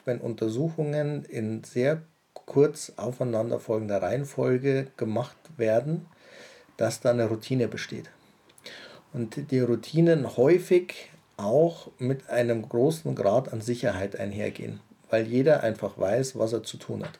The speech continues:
Das heißt, dass die, ähm, Untersuchungen, die gemacht werden, ähm, mit häufig großer Routine gemacht werden,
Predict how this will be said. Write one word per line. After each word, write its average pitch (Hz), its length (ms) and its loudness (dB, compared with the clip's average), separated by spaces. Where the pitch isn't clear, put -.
Das - 160 -8
heißt, 151 300 0
dass 110 300 -4
die, 113 300 2
ähm, 107 600 0
Untersuchungen, 120 680 -2
die 107 100 -4
gemacht 107 440 -4
werden, 165 400 2
ähm, 113 400 -2
mit 113 420 -4
häufig 160 540 2
großer 139 400 2
Routine 170 680 0
gemacht 139 480 0
werden, 202 420 2